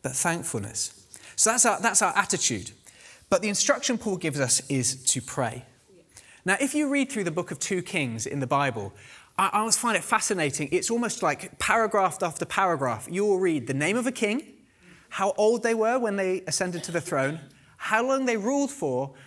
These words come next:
and then one of two lines. Either "And they did what was right in the sight of God," or, "And they did what was wrong or evil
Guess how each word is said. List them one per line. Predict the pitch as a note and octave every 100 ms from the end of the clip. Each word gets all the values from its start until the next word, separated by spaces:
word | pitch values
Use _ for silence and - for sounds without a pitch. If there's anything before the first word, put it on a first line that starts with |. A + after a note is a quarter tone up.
| -
and | E3 E3+
then | E3+ E3+
one | F3+ A3+ A#3+
of | D#3 -
two | - F#3+
lines. | D#3 A#2+ F2+ F#2 - - _ _ _ _ A3+
Either | B3+ G3 A#2 G2 - _ _ _ _ -
"And | D3 C3+
they | B2+
did | C3 G#3+ G3+
what | F3 -
was | C3+ B2+
right | D#3+ F3+ - -
in | C3+
the | G#2+
sight | - C3+ -
of | A2
God," | C#3+ F#3 C#4 - - _ - - -
or, | D#3+ D#3+ A#3 - - - - -
"And | C3+
they | B2+
did | B2 F#3 F#3+ F#3+ E3+
what | -
was | C#3 A#2+
wrong | C#3+ D#3 A2+
or | G#2+ C3+
evil | F3+ F3 B2 G2